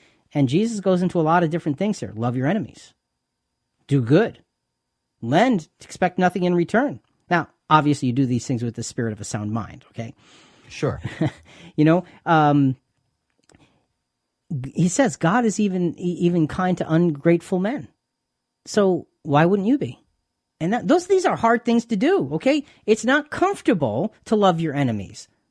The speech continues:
Speaker 1: Who wants to love your enemies when you want to strangle them? You know, I mean, if somebody does bad to you or to somebody you love or care about, and, you know, we've all had that happen in our lives, that's a struggle.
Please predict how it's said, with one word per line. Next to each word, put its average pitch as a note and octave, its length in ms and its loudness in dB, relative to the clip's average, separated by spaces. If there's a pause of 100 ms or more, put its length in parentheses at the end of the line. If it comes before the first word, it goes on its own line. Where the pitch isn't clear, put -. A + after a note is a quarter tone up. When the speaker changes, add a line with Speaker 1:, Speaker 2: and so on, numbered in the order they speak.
(140)
Speaker 1:
Who E4+ 100 6
wants E4+ 180 0
to - 80 -4
love D4+ 220 4
your C4+ 120 2
enemies A#3 280 0
when B3 120 2
you B3+ 60 2
want C4 160 4
to C4 80 -2
strangle D#4 420 0
them? A#2+ 240 -10
You F3+ 120 -2
know, B3+ 160 2
I C4+ 80 0
mean, C4+ 220 2 (280)
if - 60 -16
somebody D4 320 2
does A#3 200 0
bad G3+ 540 0
to - 140 -2
you B2+ 480 -2 (160)
or F#3 100 2
to F3+ 60 0
somebody G#3+ 400 2
you F#3+ 100 0
love F#3+ 260 2
or F3 60 -4
care C#4 300 0
about, D#3+ 320 2
and, G#3+ 180 -6
you G#3+ 60 0
know, A3 100 2
we've F#3+ 160 2
all G3+ 160 4
had A3+ 200 0
that G#3+ 120 2
happen A3 300 -4
in F#3+ 100 0
our F3 140 2
lives, F3+ 500 -4 (800)
that's E3 260 -2
a F#3 80 -2
struggle. - 840 -2